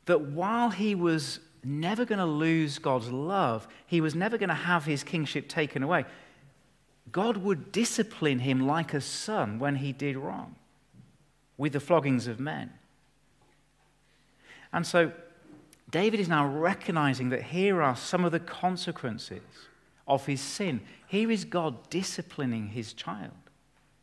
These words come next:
And so David here is deeply, deeply humbled by God. And it's not a nice thing to experience. Leave him alone, let him curse, for God has told him to.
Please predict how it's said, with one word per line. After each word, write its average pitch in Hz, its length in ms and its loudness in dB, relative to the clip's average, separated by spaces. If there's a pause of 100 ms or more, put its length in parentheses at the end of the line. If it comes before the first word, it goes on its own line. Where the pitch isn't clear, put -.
(1080)
And 147 120 -2
so 151 140 0
David 175 420 2
here 147 240 0
is 123 160 -2 (420)
deeply, 175 520 0
deeply 143 680 -6
humbled 139 800 -4
by 123 240 0
God. 123 420 -10 (2000)
And 113 80 -4
it's 120 140 -6
not 143 160 2
a 165 80 0
nice 156 320 -4
thing 156 220 -6
to 123 100 -8
experience. - 720 -10 (1500)
Leave 156 260 4
him 160 100 4
alone, 139 280 6
let 139 120 4
him 160 140 0
curse, - 640 -8 (540)
for 127 100 -6
God 120 180 2
has 113 120 -4
told 107 260 -6
him 95 140 -14
to. - 140 -20